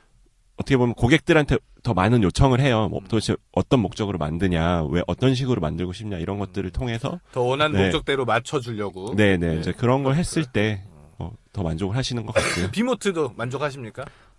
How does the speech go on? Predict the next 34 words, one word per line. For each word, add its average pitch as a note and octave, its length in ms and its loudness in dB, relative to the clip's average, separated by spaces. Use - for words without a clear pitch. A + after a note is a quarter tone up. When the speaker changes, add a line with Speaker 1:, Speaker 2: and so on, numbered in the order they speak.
Speaker 1:
동영상 F3+ 340 4
광고 C3+ 300 2
같은 C#3+ 220 2
경우는 A#2 260 2
아까도 F#2 260 -4
말씀드린 F#2+ 460 -2
것처럼 E2 540 -2
Speaker 2:
네. D#2+ 60 -12
Speaker 1:
기존 A2+ 640 4
진행하셨던 G#2+ 640 0
뭐 D#2+ 140 -2
플래시나 A#2+ 600 0
Speaker 2:
음. - 180 -12
Speaker 1:
이미지 G2 400 2
대비 F2+ 420 0
훨씬 G#2 300 -6
클릭률이라든지 G2 840 -2
Speaker 2:
음. F2+ 160 -18
Speaker 1:
전환율 G2 460 2
자체가 F2+ 320 -4
높게 F2+ 300 -2
나오기 E2+ 320 -2
때문에 F2+ 540 -2
Speaker 2:
음. E2 120 -12
Speaker 1:
또 A2 100 4
워낙 A2+ 340 6
뭐 F2 140 2
아시다시피 G#2 420 0
요새 E2+ 400 2
뭐 D2 160 -4
뉴미디어, F2+ 560 2
에스엔에스에 F#2+ 680 0
대한 E2 500 0
Speaker 2:
네. - 60 -20